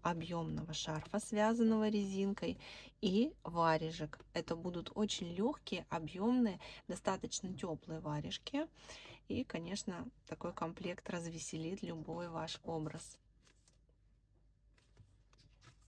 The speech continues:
А эту модель, а, пуловер, а, с воротником можно связать из пряжи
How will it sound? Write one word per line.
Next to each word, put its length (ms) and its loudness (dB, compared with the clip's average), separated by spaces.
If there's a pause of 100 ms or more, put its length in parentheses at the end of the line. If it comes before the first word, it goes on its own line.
(2000)
А 340 4 (120)
эту 300 2
модель, 540 4 (260)
а, 420 -4 (140)
пуловер, 560 -2 (240)
а, 200 -12
с 320 -6
воротником 880 0 (560)
можно 580 0
связать 800 -2
из 440 -4 (220)
пряжи 540 -2